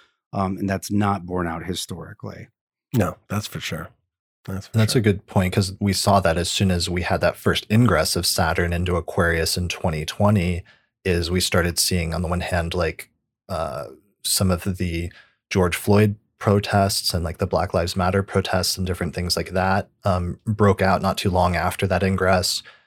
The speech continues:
Speaker 3: We also started seeing some of the covid protests of people that were, like, against restrictions, which was a really funny, like, archetypal manifestation of that, of people trying to literally, like, reject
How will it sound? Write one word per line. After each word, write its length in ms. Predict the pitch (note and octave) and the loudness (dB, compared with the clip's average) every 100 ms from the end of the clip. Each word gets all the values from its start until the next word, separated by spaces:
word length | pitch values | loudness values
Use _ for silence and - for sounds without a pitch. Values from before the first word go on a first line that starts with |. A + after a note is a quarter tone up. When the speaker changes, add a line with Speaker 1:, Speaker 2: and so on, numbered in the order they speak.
| _ | _
Speaker 3:
We 80 | A2 | 2
also 220 | F#2 - F#2 | 2 2 0
started 340 | - F2+ E2 | 2 0 0
seeing 220 | - F2+ | -2 -2
some 180 | E2 E2+ | -2 -4
of 60 | D2+ | -6
the 80 | |
covid 440 | D#2 - A2+ A2 - | -2 4 4 4 4
protests 920 | G#2+ G2 - F#2+ F2+ F2+ - - - | 4 4 4 2 2 2 -2 -2 -2
of 260 | F#2+ D#2+ - | 0 -2 -4
people 380 | F#2 E2+ F2+ | -6 -2 -2
that 140 | E2+ - | 0 -2
were, 160 | F2 | -2
like, 380 | E2+ E2 E2 - _ _ _ _ _ | -2 -2 -6 -14 _ _ _ _ _
against 400 | - F2 F2+ - | -2 0 0 0
restrictions, 800 | - - A2+ A2 - G#2+ G2 F#2+ | -4 0 2 2 2 2 4 2
which 140 | F#2+ F#2 | -2 -2
was 120 | F#2 | -2
a 60 | F2+ | -2
really 360 | F#2 F2 C#2+ | -2 -2 -4
funny, 520 | - - F2+ F2 E2+ | -8 -2 0 0 -2
like, 220 | E2 E2 - | -4 -4 -2
archetypal 800 | F2 E2+ F2 E2+ F2+ E2 D#2+ - _ _ _ _ | -4 -2 -4 -2 0 0 -2 -8 _ _ _ _
manifestation 760 | G#2+ F2+ F2+ F2+ - E2+ - F2 | 0 0 0 -2 0 0 0 -2
of 140 | E2 | -2
that, 300 | E2+ D#2 D#2+ | 0 0 -2
of 220 | E2+ - - | -4 -8 -8
people 260 | G2 E2+ | -4 -4
trying 260 | - E2+ E2+ | -4 -4 -4
to 100 | F2 | -4
literally, 380 | F2 E2+ E2 E2 | -2 -2 -2 -4
like, 180 | D2+ | -4
reject 520 | F#2+ F2 E2 - - | -4 -2 -4 -4 -12